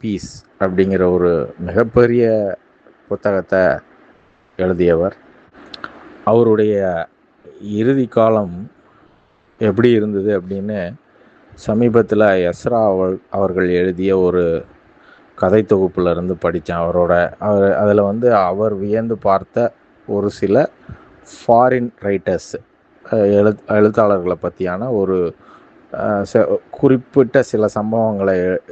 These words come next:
எடுத்து எழுதியிருக்காரு. அஹ், ஆண்டன் செகாவ்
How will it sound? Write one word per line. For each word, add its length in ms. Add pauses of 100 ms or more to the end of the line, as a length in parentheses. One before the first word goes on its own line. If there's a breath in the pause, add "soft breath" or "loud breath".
(120)
எடுத்து 360
எழுதியிருக்காரு. 480 (600 loud breath)
அஹ், 340
ஆண்டன் 540
செகாவ் 400